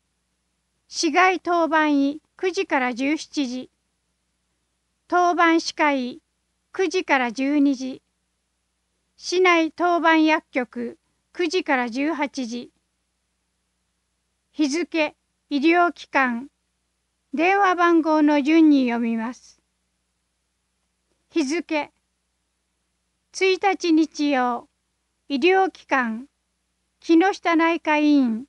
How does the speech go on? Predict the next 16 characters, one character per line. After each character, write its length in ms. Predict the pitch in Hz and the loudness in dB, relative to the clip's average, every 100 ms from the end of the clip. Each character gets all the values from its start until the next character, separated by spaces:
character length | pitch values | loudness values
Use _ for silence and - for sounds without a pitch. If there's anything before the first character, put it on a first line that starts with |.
| _ | _
内 260 | - 294 320 | -2 0 0
科、 280 | - 233 - _ _ _ _ _ - | -2 -8 -10 _ _ _ _ _ -6
中 300 | 269 277 330 | -4 0 4
野 160 | 330 | 4
町。 540 | 311 311 - 277 269 - _ _ _ _ _ _ _ _ _ _ 247 | 4 0 -4 -8 -10 -14 _ _ _ _ _ _ _ _ _ _ -4
電 240 | 311 339 | 2 4
話 160 | 339 320 | 4 2
番 280 | 311 311 285 | 2 2 2
号、 380 | 269 262 262 _ _ _ _ - | 0 -4 -6 _ _ _ _ -4
六 320 | 294 - 381 | -4 -2 -2
四 320 | 370 330 269 | 2 2 2
の 260 | 226 247 - _ _ _ 262 | -2 -6 -12 _ _ _ -6
五 260 | 311 392 | 0 2
八 320 | 349 381 - 302 | 2 -2 -4 -2
五 260 | 302 294 | 0 2
一。 460 | 269 220 - 240 | 0 -6 -12 -14